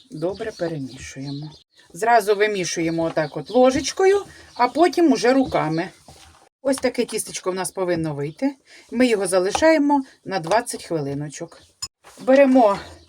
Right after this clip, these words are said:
шматочок масла, розігріваємо його на вогонь поставили, щоб розігріти, бо я вже як здрасті вже, не можу даже балакати. Так, беремо пучок цибульки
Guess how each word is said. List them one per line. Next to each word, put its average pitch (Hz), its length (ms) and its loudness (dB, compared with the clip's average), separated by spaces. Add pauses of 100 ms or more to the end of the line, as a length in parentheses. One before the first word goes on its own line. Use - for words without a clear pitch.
(380)
шматочок 233 640 0
масла, 202 480 0 (420)
розігріваємо 220 880 0
його 196 400 -2 (960)
на 180 240 -8 (1300)
вогонь 165 300 2
поставили, 170 480 0
щоб 156 180 -2
розігріти, 156 520 -2
бо 147 100 -6
я 147 100 0
вже 143 220 -8 (1500)
як 175 160 2
здрасті 185 520 2
вже, 156 180 0
не 175 100 0
можу 180 220 2
даже 180 240 2
балакати. 160 560 0 (360)
Так, 175 280 0 (220)
беремо 254 460 6
пучок 220 520 0 (160)
цибульки 330 720 4